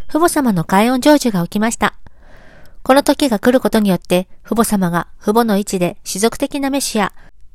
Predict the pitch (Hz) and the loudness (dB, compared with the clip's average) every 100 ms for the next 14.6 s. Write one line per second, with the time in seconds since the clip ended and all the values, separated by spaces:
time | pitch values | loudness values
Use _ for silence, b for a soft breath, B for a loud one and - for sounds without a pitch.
0 | - 240 277 - 311 285 226 214 - 180 | -8 0 0 0 -2 -2 -2 -2 -2 -2
1 | - 233 277 269 285 220 - 196 - - | 0 0 2 2 2 2 -2 -2 -4 -20
2 | - 202 233 233 247 240 226 202 180 202 | -4 0 2 2 0 0 0 0 0 0
3 | 233 254 254 262 196 180 262 269 208 185 | 2 2 2 2 0 -2 -2 0 0 0
4 | 190 - - - 196 226 226 226 196 180 | -2 -4 -18 -8 0 0 2 0 0 -2
5 | - 233 240 202 190 240 233 202 - - | 0 0 0 -2 0 0 0 -2 -4 -6
6 | - 208 247 294 320 254 208 220 208 180 | -8 -2 0 0 0 2 0 0 0 -2
7 | - - 233 247 240 247 - - 214 233 | -4 -4 0 0 2 -2 -2 0 2 2
8 | 233 - 202 202 - 185 - 277 302 311 | 2 2 2 0 0 0 2 2 2 0
9 | 269 208 - - B B B B B B | -2 -2 -4 -10 B B B B B B
10 | B 202 220 277 254 - 233 214 240 240 | B 2 6 6 4 2 0 0 0 2
11 | 226 208 185 185 - - 185 285 311 208 | 4 4 4 0 -4 -4 -2 0 0 -2
12 | - 254 233 208 208 196 190 233 220 233 | 2 2 2 0 0 0 0 0 2 2
13 | 202 185 190 165 - - 196 240 262 269 | 2 0 -2 -4 -4 -2 0 2 2 4
14 | 262 269 277 214 196 - | 4 4 4 2 0 -2